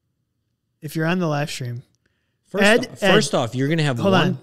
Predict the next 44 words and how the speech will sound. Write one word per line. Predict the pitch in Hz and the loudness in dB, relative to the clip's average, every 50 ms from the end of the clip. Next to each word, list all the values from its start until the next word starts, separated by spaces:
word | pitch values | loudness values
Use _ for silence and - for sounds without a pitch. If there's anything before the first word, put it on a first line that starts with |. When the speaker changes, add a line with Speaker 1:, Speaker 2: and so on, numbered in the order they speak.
| _ _ | _ _
Speaker 2:
one | - 127 139 156 175 | -8 -4 0 0 0
Speaker 1:
Ed, | 180 170 - | 0 0 -2
Speaker 2:
kid. | - - - | -2 0 2
Speaker 1:
Ed, | 196 202 208 220 220 - - _ _ | 4 4 4 4 2 -2 -12 _ _
what | 175 185 196 | -4 -2 0
are | 202 | 0
you | 202 170 | 0 2
driving | 170 180 175 170 156 151 | 4 4 4 4 2 0
now? | 147 139 135 | -2 -4 -4
I | 139 143 165 | -4 -4 -2
know | 175 180 | 0 0
you | 175 175 170 | 0 0 0
got | 151 160 151 139 139 | 0 -2 -2 -2 -2
one. | - 135 | -2 0
Speaker 2:
Ooh. | 127 120 120 113 104 98 92 90 90 90 - _ _ _ _ _ _ _ _ _ _ _ _ _ _ _ _ _ _ _ _ _ _ _ _ _ _ _ _ _ _ _ _ _ _ _ _ _ _ _ _ _ _ _ _ _ _ _ _ 226 | 2 2 2 2 0 -2 -2 -4 -8 -10 -14 _ _ _ _ _ _ _ _ _ _ _ _ _ _ _ _ _ _ _ _ _ _ _ _ _ _ _ _ _ _ _ _ _ _ _ _ _ _ _ _ _ _ _ _ _ _ _ _ -10
Speaker 1:
All | 175 160 170 160 | -6 -4 -2 0
right, | 139 127 - 127 185 | 2 2 2 2 2
we | 180 | 2
Speaker 2:
<laughs> | |
Speaker 1:
got | 180 185 170 165 | 2 2 2 2
a | 151 - | 0 -2
two | - 185 | -2 -2
thousand | 165 170 160 160 156 151 | 0 0 0 0 -2 -4
four, | 139 - - 160 165 165 165 165 165 160 160 156 - _ | -6 -8 -4 -2 0 0 2 2 0 0 -2 -4 -8 _
oh, | 160 156 | -6 -6
a, | 139 127 - _ - - | -6 -6 -8 _ -12 -8
a | 160 151 | -6 -2
ninety-one | 165 165 175 147 151 190 190 185 180 180 | 0 2 4 4 4 4 4 2 2 0
Speaker 2:
Ed. | 180 | 0
Speaker 1:
Toyota | - 165 160 165 165 160 156 | -2 0 0 2 2 0 -2
Corolla. | 156 - 156 151 156 170 175 180 175 175 165 165 - - - _ _ _ _ - | -4 -4 -4 -2 0 0 2 2 2 0 -2 -4 -8 -16 -20 _ _ _ _ 0
Speaker 2:
Ed, | 127 127 120 104 | 0 2 2 2
I | 107 117 120 | 2 2 2
will, | 120 127 143 147 147 135 - - | 4 6 6 6 4 2 0 -4
I'll, | - 113 123 127 123 - - | -4 -2 -2 -2 -2 -4 -8
I'll, | - 117 113 113 107 - _ _ _ _ _ _ | -8 -6 -6 -6 -6 -10 _ _ _ _ _ _
I'll | - 113 117 113 113 123 - _ _ _ _ _ _ _ _ _ _ _ _ _ | -4 -4 -4 -4 -4 -10 -16 _ _ _ _ _ _ _ _ _ _ _ _ _
beat | - 127 123 117 - - | -4 -2 -2 -2 -2 -2
you | 113 107 | -2 -2
on | 98 95 92 92 | -2 -4 -4 -6
this | 90 85 - - | -8 -8 -8 -10
one, | 92 87 90 87 - - | -10 -10 -10 -12 -10 -10
I | 104 92 | -10 -10
think. | - - - - 104 90 87 - - - | -10 -10 -8 -6 -6 -6 -8 -12 -18 -20